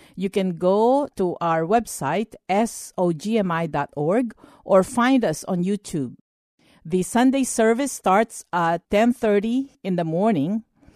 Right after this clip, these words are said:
and the evening service and Wednesday service starts at seven o'clock.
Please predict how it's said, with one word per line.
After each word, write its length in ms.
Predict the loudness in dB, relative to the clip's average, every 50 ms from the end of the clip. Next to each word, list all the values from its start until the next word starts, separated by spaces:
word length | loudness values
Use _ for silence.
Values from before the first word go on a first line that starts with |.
| -20 _
and 240 | -8 -4 -2 0 0
the 140 | 0 -2 0
evening 460 | 0 2 2 2 4 4 4 4 4
service 840 | 2 2 2 0 2 0 0 -2 -4 -4 -6 -10 -16 -16 -18 -20 -20 -20 _ _ _
and 420 | -4 -2 -2 0 -2 -2 -4 -6 -10 -10
Wednesday 560 | -6 -2 2 2 4 2 2 0 -2 -2 -2
service 800 | -2 -2 -2 -2 -2 -2 -4 -4 -6 -6 -8 -10 -14 -20 -20 -20 _
starts 500 | -18 -14 -8 -4 -2 -2 -2 -2 -4 -10 -12 -8
at 220 | -6 -6 -6 -8
seven 400 | -10 -8 -6 -4 -4 -4 -4 -6
o'clock. 580 | -6 -8 -8 -6 -4 -4 -4 -6 -10 _ -20